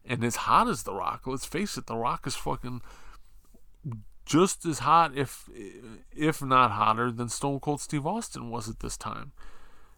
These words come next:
Um, you had that kind of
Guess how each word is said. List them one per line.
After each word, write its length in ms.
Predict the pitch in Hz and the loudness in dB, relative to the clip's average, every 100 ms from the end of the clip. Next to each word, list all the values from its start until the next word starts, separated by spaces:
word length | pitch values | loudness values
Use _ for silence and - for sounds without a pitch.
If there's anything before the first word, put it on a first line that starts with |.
| - | -12
Um, 420 | 113 110 110 110 139 - - - | -8 -8 -8 -14 -16 -20 -20 -8
you 180 | 123 139 | -2 2
had 320 | 131 170 151 | 4 2 2
that 220 | 123 110 | 0 0
kind 300 | - 127 123 | 2 2 4
of 360 | 127 113 104 | 4 2 -2